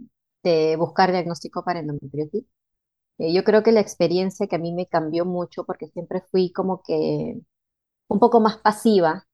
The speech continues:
antes, era más pasiva en el hecho de escuchar al médico, en el diagnóstico, y como que, eh, trataba de seguir las recomendaciones porque,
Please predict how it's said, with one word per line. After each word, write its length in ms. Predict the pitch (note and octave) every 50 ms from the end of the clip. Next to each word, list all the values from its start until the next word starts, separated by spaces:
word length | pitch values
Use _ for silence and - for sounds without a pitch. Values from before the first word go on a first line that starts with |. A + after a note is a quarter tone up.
| _ -
antes, 440 | F3 E3 D#3 D3+ D3 D#3+ D#3+ G3+ -
era 200 | - F3+ E3+ E3
más 220 | E3+ F3 F3 E3+ -
pasiva 480 | G3+ F#3 - - F#3 F3+ F3 E3+ E3+ E3
en 80 | D#3+
el 60 | D#3+
hecho 160 | D#3 D#3 - E3
de 80 | F3
escuchar 360 | - - E3+ E3 - F3 D#3+
al 140 | D#3 D#3+ D#3+
médico, 880 | E3+ F3+ F#3 F#3 F#3 F3+ F3 F3 E3+ F3 E3+ - _ - E3+ E3+ E3 E3
en 100 | E3 D#3
el 140 | C#3 C3+ -
diagnóstico, 880 | B2 B2 C3 C#3 - F#3 F#3+ F#3+ F#3+ F#3 F#3 - - _ F3+ - -
y 40 | F3
como 280 | - E3 E3 E3 E3+ -
que, 240 | - E3 D#3+ - - _ _ _ _ _ _ _ _ _ -
eh, 200 | - F#3+ F#3 F3+
trataba 380 | G#3 G#3 G#3 B3+ C4+ C#4 C#4+ D4
de 80 | D4
seguir 260 | C4+ C4+ A#3+ A3 A#3+ A#3+
las 160 | B3 B3 A#3+
recomendaciones 800 | C4 B3+ B3+ A#3+ A#3 G#3 F#3+ F3+ F#3 - G#3 G#3+ G#3+ A#3+ B3+ B3+
porque, 300 | A#3 A3 - - F#3